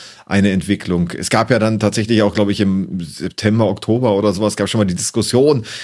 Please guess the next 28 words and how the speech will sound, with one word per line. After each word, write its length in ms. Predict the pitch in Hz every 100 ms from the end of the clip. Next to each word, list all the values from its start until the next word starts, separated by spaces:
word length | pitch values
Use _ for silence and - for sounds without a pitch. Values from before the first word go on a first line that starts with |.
| - -
äh, 240 | 98 104
Bellingham 460 | 101 120 127 113 117
spielt 340 | - 127 139
nicht, 180 | 135 110
wird 140 | 135
der 240 | 131 113 113
Borussia 320 | 113 117 117
Dortmund 420 | 113 123 131 117
direkt 320 | 123 110 120
wieder 160 | 113 113
verlassen? 560 | - 107 110 - 139 113 - - - - _ _ _ _ -
Ich 160 | 123
finde, 180 | - 135
das 160 | 127 123
ist 140 | 127
eine 80 | 120
falsche 340 | - 110 -
Diskussion. 440 | 95 87 90 - 87
Darum 220 | 101 107
geht's 260 | 92 117 -
nicht. 120 | 87
Hier 100 | 90
geht's 160 | 104
um 80 | 107
die 120 | 98
Entwicklung 360 | 98 123 127 107
eines 220 | 80 95
Spielers. 560 | - 123 120 104 123